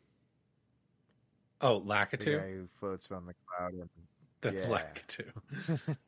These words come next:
Speaker 1: <laughs> Hmm, probably not. Um, sorry to say. I, so i-, if I were gonna narrow it down to three of who I think it will be, it would have been Dante, but that's out. Uh, and then Master Chief, I think, is still a contender,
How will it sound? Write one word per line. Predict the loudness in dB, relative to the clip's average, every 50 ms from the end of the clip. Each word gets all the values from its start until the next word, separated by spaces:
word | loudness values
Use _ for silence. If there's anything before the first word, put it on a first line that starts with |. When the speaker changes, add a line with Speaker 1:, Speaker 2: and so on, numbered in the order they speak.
| -8 -6
Speaker 1:
<laughs> | -2
Hmm, | 0 2 4 4 4 2 2 6
probably | 8 10 10 10 8 6 4
not. | 0 -2 -4 -8 _ -20 -20 -20 -20 -20 -20 _ _ _ _ _ 8
Um, | 10 10 10 10 8 6 4 0 -2 -4 -8 -12 -20 _ _ _ 2
sorry | 6 8 8 8 8
to | 6 2
say. | -2 -4 -4 -4 -6 -10 -16 -20 -20 -20 -20 -20 -20 _ _ _ _ _
I, | -2 0 2 2 2 2 0 -2 -4 -6 _ _ _ _ _ _ _ _ _ _ -20 -20 _ -2
so | 6 10 12 12 12 12 10 8
i-, | 6 6 6 8 10
if | 10 10 12 12
I | 12 12 12
were | 10 8
gonna | 6 4 4
narrow | 6 8 8 8 8
it | 6 6
down | 4 4 4
to | 2 0
three | -2 -2 2 4 6 6 6 4 2 0 -2
of | -2 -4 -2 0
who | 2 4
I | 4 2
think | 2 0 -4 -4 -4 -4
it | -4 -2
will | -2 -2 -2
be, | -2 -2 -2 -2 -4 -6 -10 _ _ _ _ _ _ _ 2
it | 4 4 8
would | 8 8 8
have | 10 8
been | 8 6 6 6 6
Dante, | 6 6 6 6 4 2 -2 -2 -2 -4 -6 -8 -14 _ _ _ -4
but | -4 -2 2
that's | 4 4 4 4 4 2
out. | 0 0 0 0 -2 -4 -10 -18 -20 -20 -20 -20 -20 -20 -20 -20 _ _ 6
Uh, | 6 8 8 8 6 4 2 0
and | -2 0 2 2
then | 2 2 2 4
Master | 6 8 8 8 8 6 2 0
Chief, | 0 0 0 0 0 -2 -4 -6 -8 -2
I | 2 2 4
think, | 4 2 0 2
is | 2 2 2
still | 2 4 6 6 8 8 8 8 8
a | 6
contender, | 4 2 2 2 2 4 6 6 4 4 6 4 4 4 2 0